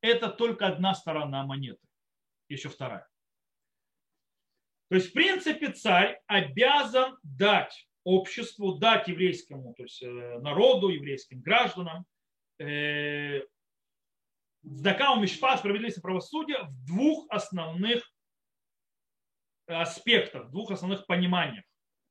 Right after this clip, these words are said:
э, которые, кстати, поднимаются в книге Шмуэль,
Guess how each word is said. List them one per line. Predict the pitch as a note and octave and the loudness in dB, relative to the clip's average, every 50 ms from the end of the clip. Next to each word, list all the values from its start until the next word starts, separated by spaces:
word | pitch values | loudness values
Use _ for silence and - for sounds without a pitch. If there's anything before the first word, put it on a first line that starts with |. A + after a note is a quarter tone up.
| _ _ _ _ _ _ _ _ _ _ _ _ _ _ _ _ _ _ _ _ - | _ _ _ _ _ _ _ _ _ _ _ _ _ _ _ _ _ _ _ _ -6
э, | D#3+ D#3 D#3 D#3 D#3 D#3 D#3 D#3 D#3 D3+ D3+ D3+ D3+ D3+ D3+ D3+ | -4 -2 0 0 0 0 0 0 0 0 -2 -2 -2 -2 -4 -4
которые, | - - G3+ F#3+ A#3 | -2 0 0 2 2
кстати, | G3 G#3+ A3 - | 2 0 0 0
поднимаются | G3+ G3+ G3+ G#3+ G#3+ G3+ F3+ | 2 2 2 2 2 0 -2
в | D3+ | -4
книге | E3+ F3+ D#3 | -8 -8 -8
Шмуэль, | D#3 - F3 E3+ D#3+ B2 - | -8 -8 -6 -4 -4 -4 -6